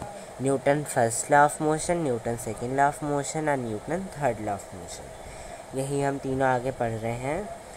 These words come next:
अब आ जाते हैं हम Newton first law of motion पे। an object remains in state of rest or in uniform motion along a straight line until it is compelled to change the state by applying external force।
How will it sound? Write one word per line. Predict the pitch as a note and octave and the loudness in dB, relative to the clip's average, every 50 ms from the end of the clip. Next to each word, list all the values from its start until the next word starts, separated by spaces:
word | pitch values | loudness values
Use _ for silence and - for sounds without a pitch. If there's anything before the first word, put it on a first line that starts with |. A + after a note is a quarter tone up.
| - - - - - - | -14 -12 -12 -12 -4 2
अब | C#3 C#3+ D3 C#3 | 4 4 6 6
आ | D3 C#3 | 4 4
जाते | C3 C#3 C3+ C3 B2+ - C#3 | 4 4 0 0 0 -2 -6
हैं | D3+ | -6
हम | D#3+ E3+ F3 E3 | -6 -4 -4 -2
Newton | C#3+ C3+ A#2+ - D3 E3 F3+ E3+ - | -2 -2 -2 -2 -4 -4 -4 -4 -2
first | D#3+ C#3+ B2+ - - - | -2 -2 -2 -2 -6 -6
law | A#2+ A2+ G#2+ | -6 -4 -4
of | G#2 - | -6 -6
motion | - - F#2+ F#2 - - - | -10 -10 -10 -10 -10 -10 -10
पे। | F2+ F2 - - E2+ - - - - - - - - - - - - | -12 -12 -12 -12 -12 -14 -14 -16 -14 -14 -14 -12 -12 -12 -10 -2 2
an | D#3 D#3 D3+ | 4 8 8
object | C#3+ C#3 B2+ B2+ - G3 G#3 - - - D#3+ | 8 6 6 4 2 2 2 2 0 2 4
remains | E3+ E3 E3 E3 E3 E3 F3+ F3 - E3 | 6 6 6 6 4 4 2 2 2 2
in | D3+ D3 | 2 2
state | C#3+ - - - C3 A2+ - | 0 -2 -2 -2 -2 0 0
of | A2 G#2 G#2 - - - B2+ | 0 0 0 -2 -8 -6 0
rest | C3 D3 D#3+ E3 E3 D#3+ - - D3 | 2 4 4 4 2 2 0 0 2
or | B2+ A2+ G#2 G#2 | 2 2 0 -2
in | G#2 G#2+ | -4 -4
uniform | A2+ B2 C3 C#3+ C#3+ - D#3 C#3 B2+ A#2 A#2 A#2+ | -4 -4 -4 -4 -2 0 2 2 2 2 0 0
motion | B2 C3+ D3+ D#3+ - - E3+ E3 E3 | 0 0 0 -2 -2 -2 -2 -2 -2
along | - G2 B2 A#2+ B2 A#2+ A#2 A#2+ B2 C#3 | -2 -2 -2 -2 0 -2 -2 0 0 0
a | D#3 | 0
straight | D3 - - - - C#3+ D3 D3+ D3+ C#3+ C3+ | 2 0 -2 -2 -2 0 0 0 -2 -2 -2
line | B2+ A#2 G2+ F2+ F2 - - - - - - - - - - | -2 -2 -2 -4 -6 -10 -14 -16 -14 -14 -14 -14 -14 -8 -2
until | - C#3+ E3 F3 F3+ E3 F#3+ F#3 F3 E3+ | 2 2 2 2 4 4 4 4 4 4
it | D#3 C3+ D#3 | 2 0 0
is | D#3 D#3 - | -2 -2 -2
compelled | - - C3 B2 B2 A#2 - C#3 B2+ A#2 A2+ B2+ B2 - | 0 0 0 0 0 -4 -4 -4 -2 -2 -2 -4 -4 -4
to | C#3 C3+ | -4 -4
change | C3 - - C3+ B2+ B2+ B2+ B2 | -4 -4 -4 -2 -2 -2 -2 -2
the | B2+ B2+ B2+ | -2 -2 -2
state | - - - - - C#3+ B2+ A2+ A2 A2+ A#2+ - | -2 -4 -6 -4 -4 -2 -2 -2 -2 -4 -2 0
by | C3 B2 B2 B2 | 0 2 2 0
applying | B2 - C3 A#2+ A#2 A#2+ C3 D3 C#3+ C#3 | 0 -2 -2 0 0 0 0 0 -2 -2
external | C3 - - - B2+ A#2 A2 G#2+ G#2+ G#2+ A2 - | -2 -4 -4 -2 -2 -2 -2 -2 -4 -6 -6 -8
force। | - - - - - - - - | -10 -10 -12 -12 -12 -12 -12 -12